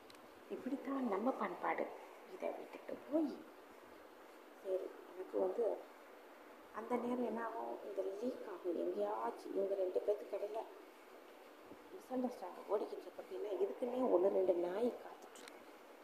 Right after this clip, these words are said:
அந்த நாய் என்ன பண்ணுங்க, வேகமா ஃபோன் பண்ணுங்க, "என்னமோ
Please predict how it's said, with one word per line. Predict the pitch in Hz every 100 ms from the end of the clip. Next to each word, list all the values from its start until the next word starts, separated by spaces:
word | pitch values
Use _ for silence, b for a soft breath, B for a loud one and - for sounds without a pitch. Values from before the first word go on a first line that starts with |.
| - - - - - - -
அந்த | - 220 220
நாய் | 226 262 240
என்ன | 220 233
பண்ணுங்க, | 214 208 214 240 220 170 - - - - - - - - -
வேகமா | 196 196 220 233 233 175 -
ஃபோன் | - 220 208
பண்ணுங்க, | - - - - - - - - - - - - - - - - - - -
"என்னமோ | 226 247 294